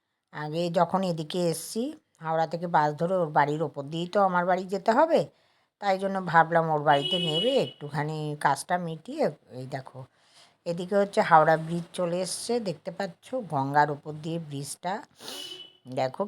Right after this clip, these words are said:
কি অপূর্ব লাগে দৃশ্যটা, মানে এত সুন্দর লাগে বলার মতো না।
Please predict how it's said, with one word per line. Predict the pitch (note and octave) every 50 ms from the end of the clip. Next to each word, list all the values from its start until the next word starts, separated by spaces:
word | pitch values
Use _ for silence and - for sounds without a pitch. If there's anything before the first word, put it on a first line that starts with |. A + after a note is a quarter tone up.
| - -
কি | - C#4+ C4+
অপূর্ব | G3+ C3+ - - - D3+ D#3 E3+ F#3+ G#3+
লাগে | G#3 F#3+ E3 B2+ B2+ B2+ C#3 D#3 D#3
দৃশ্যটা, | D3 - C#3 C3+ - - - - D#3 D3 - - D3 C#3 C#3 C3+ C3+ C3+ C3
মানে | B2 C3 B2+ B2+ D3 D#3+ E3+ E3+ D#3+
এত | C3+ A2+ A#2+ - _ -
সুন্দর | F3+ E3+ - - A3 A3+ B3+ C4+ C4
লাগে | B3+ C4 C4+ B3+ B3+ B3+ G#3 G3+
বলার | G3 F3 C#3 A#2+ A#2+ B2+ B2+
মতো | C3+ B2+ B2+ - C3
না। | C3 B2 A#2+ B2